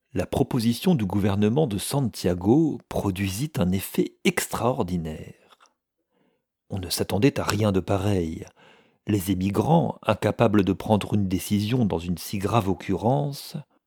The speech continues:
commencèrent par se regarder les uns les autres avec ahurissement, puis toutes leurs pensées s'envolèrent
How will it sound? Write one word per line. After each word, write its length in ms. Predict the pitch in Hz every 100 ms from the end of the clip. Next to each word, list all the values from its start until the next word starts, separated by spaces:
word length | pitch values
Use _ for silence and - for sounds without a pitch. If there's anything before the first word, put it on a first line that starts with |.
| _ -
commencèrent 560 | 101 87 78 - 135
par 180 | - 98
se 140 | -
regarder 500 | 90 110 95 92 101
les 200 | 107 98
uns 80 | 92
les 240 | 104 101 117
autres 260 | 110 -
avec 260 | 98 95 98
ahurissement, 920 | 98 104 104 98 - 107 104 98 95 - - - _ _
puis 340 | - 131 170 - -
toutes 220 | 135 -
leurs 200 | 110 -
pensées 640 | - 92 - - 170 139
s'envolèrent 600 | - 107 95 104 113 101